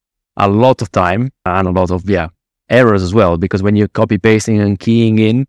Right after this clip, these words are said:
it's easy to make mistakes. And this would be an example of a potentially unattended flow,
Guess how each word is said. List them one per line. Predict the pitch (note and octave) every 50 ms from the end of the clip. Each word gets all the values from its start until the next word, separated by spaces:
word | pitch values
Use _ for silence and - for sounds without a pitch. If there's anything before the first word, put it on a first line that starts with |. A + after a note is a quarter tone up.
| _ -
it's | G2+ F#2+ - - -
easy | G#2+ G2+ G2 G2 F#2
to | - F#2
make | F2+ E2 E2 -
mistakes. | D#2+ E2 - - - - - - - - - _ _ _ _ _ _ _ _ _ -
And | A2 A2+
this | A#2 B2 A#2+ -
would | B2+ A2
be | G2+ A2+ A#2 A2+ A2+ G#2 - -
an | A#2 A2
example | A2 G2 G2+ G#2+ G#2 G#2+ G#2+ F#2+ G#2+ G#2 G2+ -
of | A2 A2 G2 G#2
a | G2+
potentially | - A2 G#2 - A#2 A#2+ A2+ - - G#2 G#2+ G#2 - - - _ _ _ -
unattended | A2+ A#2+ A#2+ A#2 G2+ - F#2 F#2 F#2 F2 E2+ E2+
flow, | - - - - - -